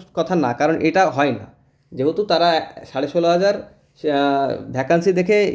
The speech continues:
ইন্টারভিউ দিয়েছে, তাহলে তারা সাড়ে ষোলো হাজারে ভ্যাকান্সি না পেলে তারা মানবে কেন? তারা তো কেস করবে এবং তারা কিন্তু থ্রি নাইন টু নাইন সিটটা একদম যোগ্য, মানে পাওয়ার যোগ্য। এখন বিষয় হলো, তাহলে কি এগারো হাজার সাতশো পঁয়ষট্টি থেকে থ্রি নাইন টু নাইন সিট কাটা সম্ভব?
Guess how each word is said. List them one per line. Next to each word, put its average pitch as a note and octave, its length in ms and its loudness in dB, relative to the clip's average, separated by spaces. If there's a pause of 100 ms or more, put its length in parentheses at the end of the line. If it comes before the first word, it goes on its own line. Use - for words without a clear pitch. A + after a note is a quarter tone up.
(120)
ইন্টারভিউ E3+ 440 2
দিয়েছে, B2 340 -2 (100)
তাহলে D3 220 0
তারা F#3+ 140 0
সাড়ে E3 200 -2
ষোলো E3+ 180 0
হাজারে F3+ 320 0
ভ্যাকান্সি E3 400 0
না D#3 180 2
পেলে D3 340 2 (280)
তারা E3+ 160 2
মানবে D3+ 320 2
কেন? B2 180 -6
তারা C#3+ 160 -2
তো E3+ 100 -10
কেস F3+ 240 -4
করবে G#3 200 -2
এবং F#3 200 -4
তারা E3 160 0
কিন্তু E3+ 240 -4
থ্রি D#3+ 180 -2
নাইন D3+ 140 2
টু D3 140 -4
নাইন D#3+ 220 -2
সিটটা F3 400 -8 (1040)
একদম E3 340 0
যোগ্য, D#3+ 520 0 (240)
মানে C3 140 -6
পাওয়ার E3+ 320 4
যোগ্য। A#2 300 -6 (440)
এখন G3+ 220 -2
বিষয় G#3 260 0
হলো, B3 240 2 (280)
তাহলে G3+ 220 0
কি G#3 100 0
এগারো F#3+ 180 0
হাজার G3+ 180 -2
সাতশো G3+ 280 -4
পঁয়ষট্টি F#3+ 380 -4
থেকে G#3 160 -2
থ্রি G#3 140 -2
নাইন G#3 200 2
টু G#3 120 0
নাইন G#3 200 0
সিট A3 180 -2
কাটা F#3+ 240 0
সম্ভব? A3 480 2